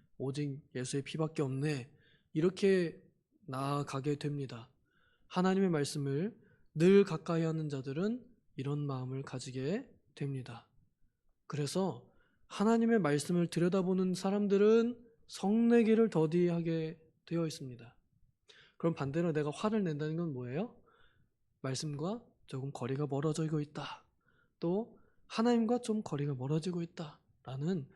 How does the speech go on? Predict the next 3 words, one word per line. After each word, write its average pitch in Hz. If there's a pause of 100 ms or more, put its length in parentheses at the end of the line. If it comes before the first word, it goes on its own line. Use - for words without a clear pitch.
(220)
증거이기도 143 (160)
합니다. 143 (1600)
그래서 165